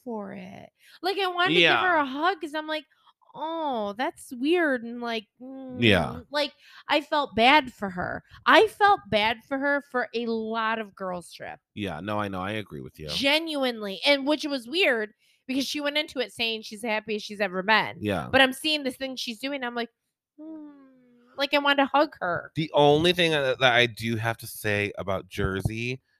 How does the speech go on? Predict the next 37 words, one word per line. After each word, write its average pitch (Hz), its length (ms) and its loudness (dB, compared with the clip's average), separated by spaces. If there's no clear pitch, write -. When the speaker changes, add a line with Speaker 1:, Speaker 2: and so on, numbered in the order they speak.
Speaker 2:
and 104 120 2
I'll 101 120 0
leave 101 180 -2
it 92 80 -6
with 92 160 -8
this, 98 300 -4
is 92 220 -4
that 92 280 -4
there 101 300 -4
is 107 260 -4
a 113 120 -8
storyline 101 640 -8
that 95 160 -8
is 98 200 -6
going 98 260 -6
to - 100 -14
come 98 260 -10
out 95 400 -6
with 113 320 -4
a 107 100 -4
housewife 101 580 -2
who 113 420 -4
is 98 360 -6
dealing 123 380 -2
with 120 140 -4
something 107 440 -4
in 107 200 -4
her 110 220 -2
life 98 400 -2
that 110 160 -2
none 101 380 -2
of 98 140 -2
the 98 140 -4
other 90 200 -4
women 87 280 -8
know 78 180 -12
about. 55 280 -16